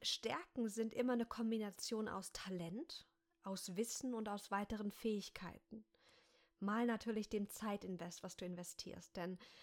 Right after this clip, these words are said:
ich hab's vorhin schon gesagt, Experten und Erfolgsmenschen werden nicht geboren, die werden entwickelt. Und auch Stärken werden entwickelt. Ich gebe euch ein Beispiel. Vielleicht hast du das Talent, aktiv auf andere zuzugehen.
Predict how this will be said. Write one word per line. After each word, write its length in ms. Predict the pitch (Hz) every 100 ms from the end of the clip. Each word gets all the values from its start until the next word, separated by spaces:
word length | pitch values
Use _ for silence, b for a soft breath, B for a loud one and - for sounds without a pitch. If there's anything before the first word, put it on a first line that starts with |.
| B B
ich 80 |
hab's 180 | 226 214
vorhin 220 | 240 220
schon 160 | 208 214
gesagt, 540 | 202 196 196 - - B B B B B B B
Experten 960 | - - - 214 220 226 - 208 190 -
und 280 | - 180 190
Erfolgsmenschen 840 | - 233 226 - 214 190 - 196
werden 180 | 196 202
nicht 180 | 208 -
geboren, 800 | 180 208 233 226 196 185 180 -
die 180 | 185 -
werden 160 | 185
entwickelt. 760 | 196 190 208 233 214 - - - -
Und 120 | 190
auch 100 | 190
Stärken 520 | - - 214 220 208 175
werden 220 | 180 196
entwickelt. 640 | 185 - 180 - - - _ b b b b b
Ich 80 | -
gebe 200 | 247 226
euch 120 | 220 220
ein 100 | 190
Beispiel. 560 | 180 175 - - - - _ - B B B B B B B B B B _ _ _ _ _ _ _ -
Vielleicht 320 | 233 262 -
hast 140 | 294 262
du 40 |
das 140 | 226
Talent, 500 | - 220 214 214 -
aktiv 440 | - - - 240 226
auf 140 | 214
andere 380 | - 196 202 202
zuzugehen. 760 | - 262 - 196 165 - -